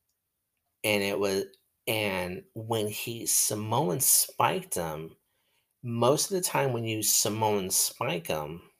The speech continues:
everyone's usually out. But when he Samoan spiked him, like, Jimmy was out for just a little bit, but then, like,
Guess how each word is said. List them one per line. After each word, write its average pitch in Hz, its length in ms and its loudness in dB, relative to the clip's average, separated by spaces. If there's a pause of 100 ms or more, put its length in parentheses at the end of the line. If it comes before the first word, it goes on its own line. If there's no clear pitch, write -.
(920)
everyone's 139 420 4
usually 95 420 2
out. 73 380 2 (960)
But 110 240 2
when 104 220 0
he 151 540 -6
Samoan 120 640 0
spiked - 540 0
him, 98 180 0
like, 92 380 -4 (640)
Jimmy 139 420 2
was 160 300 0
out 120 220 4
for - 180 -2
just - 580 0
a 185 40 4
little 151 280 2
bit, - 240 -2
but 110 220 -4
then, 120 480 0 (600)
like, 104 440 4